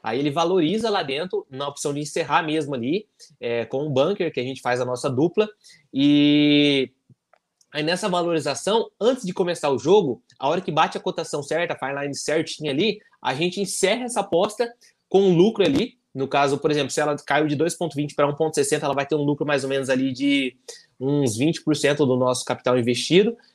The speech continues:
E aí a gente tira esse dinheiro, ou seja, a gente lucrou antes da bola rolar, e aí chama cash out. A gente dá o botão de cash out, de vender ali a nossa entrada. E, cara, isso é surreal.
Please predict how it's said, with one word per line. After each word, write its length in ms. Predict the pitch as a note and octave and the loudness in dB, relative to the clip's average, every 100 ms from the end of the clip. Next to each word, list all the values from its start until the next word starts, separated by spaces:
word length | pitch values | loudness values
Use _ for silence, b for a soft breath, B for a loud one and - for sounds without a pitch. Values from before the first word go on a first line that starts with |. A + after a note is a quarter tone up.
| b | b
E 60 | D3+ | 4
aí 100 | D#3 | 6
a 20 | |
gente 240 | F3+ F#3 | 4 -2
tira 240 | E3 B3 D#4+ | 0 2 4
esse 160 | D4 | 2
dinheiro, 420 | G3 F#3+ F3+ A#3 - | 0 2 4 2 0
ou 120 | - F#3 | -4 0
seja, 220 | F#3 D3+ | 2 2
a 20 | |
gente 220 | D3 E3+ F3+ | 0 -2 0
lucrou 560 | G3 G3+ F3+ A#3 D4 _ _ - | 0 2 4 4 2 _ _ 0
antes 300 | F#3+ B3+ A3+ | 0 0 -2
da 100 | G3+ | -2
bola 240 | F3 F3 | 0 -2
rolar, 360 | F3+ F3 F3 C4+ _ _ _ _ | 0 0 0 -4 _ _ _ _
e 80 | A#3 | 0
aí 160 | G3+ | 0
chama 240 | G3+ G3+ F#3+ | -2 -4 -4
cash 240 | G3+ G#3 | -6 -4
out. 260 | G3+ C3+ - | -2 -4 -4
A 40 | |
gente 120 | B2+ C3 | -16 -4
dá 100 | D3 | -4
o 40 | |
botão 220 | E3 E3+ | -2 -6
de 80 | E3 | -2
cash 160 | F#3+ F3+ | -2 0
out, 140 | C3 | -2
de 100 | A#2 | -2
vender 460 | B2 F#3+ C#3+ D#3+ F#3 | 0 0 2 0 0
ali 220 | D#3 F3 | 0 -2
a 40 | |
nossa 240 | F3 E3 G3 | -4 -8 -10
entrada. 420 | F#3+ D#3+ B2+ A#2+ _ B B B - | -4 -2 -2 -6 _ B B B -10
E, 100 | B2+ | 0
cara, 240 | F#3 C#3+ | 4 4
isso 180 | A#2 - | 4 0
é 20 | |
surreal. 540 | D#3+ E3+ G#3+ F#3 A2 | 2 2 4 2 0